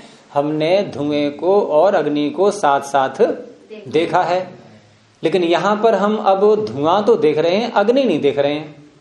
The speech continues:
पर्वत पर। यही तो है ना? लेकिन वहां क्योंकि हम देख चुके हैं कि ये दोनों साथ साथ होते हैं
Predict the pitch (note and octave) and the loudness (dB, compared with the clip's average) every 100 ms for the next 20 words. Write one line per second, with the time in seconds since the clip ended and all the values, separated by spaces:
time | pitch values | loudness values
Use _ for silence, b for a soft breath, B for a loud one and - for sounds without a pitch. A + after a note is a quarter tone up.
0 | _ - D3+ D3 D3 D3 C#3+ - - _ | _ 0 2 0 2 0 0 -8 -20 _
1 | _ _ _ _ _ - D3 F3 F#3 G#3 | _ _ _ _ _ -6 -2 0 2 2
2 | E4 - - B B B B B B _ | 0 -2 -6 B B B B B B _
3 | D#3 G#3+ F#3+ E3 G#3 A3 G#3+ G#3+ G#3+ G#3+ | -2 0 0 2 2 0 0 0 -2 -2
4 | F3 - D3+ F3+ F#3+ F#3 G3 F#3 F#3+ F#3 | -4 -2 -2 0 -2 -2 -2 -2 -4 -2
5 | F#3+ F#3+ D#3 F3 F3+ A#3+ A3 - E3+ F3+ | -2 0 0 -2 -2 0 0 0 0 0
6 | E3+ F3+ F3+ E3+ F3+ | 0 -2 -2 -4 -4